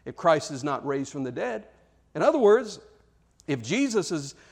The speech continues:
not, has not been physically, literally raised from the dead,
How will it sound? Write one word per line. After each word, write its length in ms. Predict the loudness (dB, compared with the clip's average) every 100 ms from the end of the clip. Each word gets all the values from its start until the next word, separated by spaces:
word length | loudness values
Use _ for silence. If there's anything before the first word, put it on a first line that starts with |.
| -20 -8
not, 380 | 0 2 0 0
has 200 | -4 -2
not 220 | -2 -2
been 140 | -4
physically, 680 | -2 -2 -2 -4 -2 -2 -2 -10 -20 _ 0
literally 460 | 6 6 6 4
raised 320 | 4 2 0
from 160 | -4 -4
the 80 | -2
dead, 400 | 0 0 -2